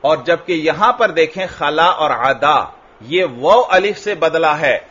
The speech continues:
लेकिन वाव नहीं लिखा, दोनों को अलिफ के साथ लिखा गया है। खला भी आखिर में अलिफ है, अदा में भी आखिर में अलिफ है।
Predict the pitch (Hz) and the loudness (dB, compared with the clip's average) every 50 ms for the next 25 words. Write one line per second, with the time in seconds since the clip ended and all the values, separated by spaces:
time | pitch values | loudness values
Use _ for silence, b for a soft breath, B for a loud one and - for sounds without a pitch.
0 | - 120 139 - 175 156 131 120 131 156 185 202 208 185 165 147 156 180 208 208 | -12 -12 -8 -8 -8 -8 -8 -4 0 4 4 4 2 0 -6 -10 -10 -10 -8 -8
1 | 196 185 - - 180 165 143 104 - 120 147 156 170 175 185 185 170 - - - | -10 -10 -6 -2 0 0 0 0 -2 -4 -6 -6 -4 -4 -6 -6 -4 -4 -6 -6
2 | - - 170 208 233 214 - - 175 160 - 160 147 139 135 127 127 - - 147 | -2 -2 0 0 0 -4 -4 -6 -6 -6 -4 -2 -4 -4 -4 -10 -16 -12 -6 -6
3 | 131 120 117 120 110 101 98 - 95 - - - 123 127 131 143 156 156 151 170 | -6 -6 -4 -6 -6 -6 -6 -8 -12 -12 -6 -6 -4 -2 -2 -2 -2 -2 -2 -4
4 | 180 185 180 190 - _ - _ _ _ _ - 123 131 131 - 147 147 147 147 | -6 -6 -8 -10 -14 _ -20 _ _ _ _ -8 -6 -6 -4 -4 -6 -8 -8 -8
5 | 156 - - 175 175 170 151 - - 117 107 - - 117 135 131 - 156 156 165 | -10 -4 -2 -2 -2 -2 -6 -8 -6 -6 -6 -4 -2 -2 -2 0 0 0 0 0
6 | 170 170 170 165 175 175 170 156 - - 175 170 170 170 175 175 180 185 190 190 | -2 -6 -8 -6 -2 0 0 0 0 -2 -4 -6 -6 -6 -6 -6 -6 -6 -6 -8
7 | 185 - 143 160 175 185 175 156 - - 127 117 104 - | -8 -4 -2 -2 0 -2 -4 -6 -8 -6 -6 -6 -6 -6